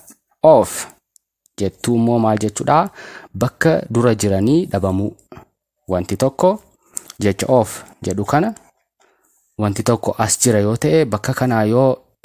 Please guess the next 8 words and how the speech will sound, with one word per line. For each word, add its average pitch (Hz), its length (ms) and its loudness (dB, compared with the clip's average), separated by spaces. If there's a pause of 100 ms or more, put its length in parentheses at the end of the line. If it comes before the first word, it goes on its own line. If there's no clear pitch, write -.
gara 135 220 2
bakka 127 280 -2
biraatti 107 380 -2
deemeera 101 420 0
ta'e, 180 240 -4 (560)
bakka 95 260 -4
kanaa 123 300 0
gara 131 260 -2